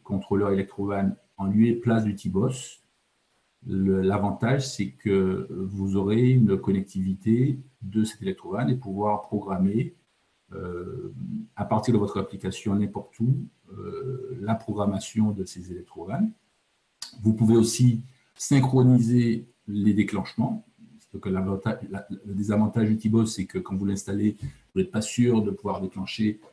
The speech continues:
euh, au bon moment. Si vous avez des équilibrages à faire sur votre réseau hydraulique,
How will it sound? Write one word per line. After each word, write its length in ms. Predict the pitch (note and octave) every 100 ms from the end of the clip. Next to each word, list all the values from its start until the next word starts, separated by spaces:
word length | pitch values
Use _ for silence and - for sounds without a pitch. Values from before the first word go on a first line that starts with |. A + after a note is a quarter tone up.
| _ _ -
euh, 360 | F2+ F2+ B2 C3
au 180 | F#2 F#2
bon 160 | G2+
moment. 260 | F#2+ G#2 C3
Si 140 | B2+
vous 120 | G#2+
avez 140 | G2+ G2+
des 320 | G2 F#2 G#2
équilibrages 480 | G#2 A2 G2 G2 F#2+
à 80 | F#2+
faire 200 | A2 F#2+
sur 120 | G2
votre 180 | F#2 -
réseau 200 | F2 F#2+
hydraulique, 640 | F2+ F#2 G2 C3+ -